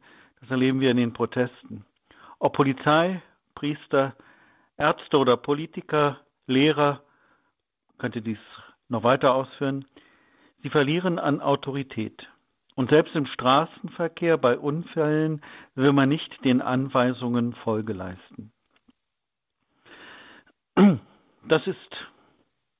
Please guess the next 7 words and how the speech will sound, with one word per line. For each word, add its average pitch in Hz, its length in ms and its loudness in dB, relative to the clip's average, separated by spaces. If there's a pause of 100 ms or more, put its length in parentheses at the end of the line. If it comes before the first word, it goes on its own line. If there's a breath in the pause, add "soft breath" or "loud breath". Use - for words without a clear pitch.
(1080)
unsere 131 300 -4
Zeit. 113 420 0 (840)
Im 123 240 -4
Wort 151 260 2
gehorchen 151 760 -2 (1080)
steckt - 400 -6
horchen, 120 540 -2